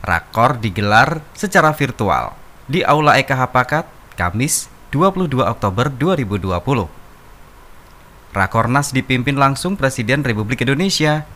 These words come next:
Joko Widodo, diikuti para Menteri Kabinet Indonesia Maju, Gubernur B I Peri Warjio, serta kepala daerah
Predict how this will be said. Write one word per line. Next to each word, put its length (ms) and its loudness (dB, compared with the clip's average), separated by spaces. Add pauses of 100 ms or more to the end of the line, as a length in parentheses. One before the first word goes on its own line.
Joko 320 2
Widodo, 480 2 (720)
diikuti 400 -2
para 240 2
Menteri 320 -2
Kabinet 480 0
Indonesia 480 0
Maju, 640 -2 (380)
Gubernur 560 2
B 240 2
I 240 -2
Peri 560 0
Warjio, 640 0 (480)
serta 480 -2
kepala 240 0
daerah 480 0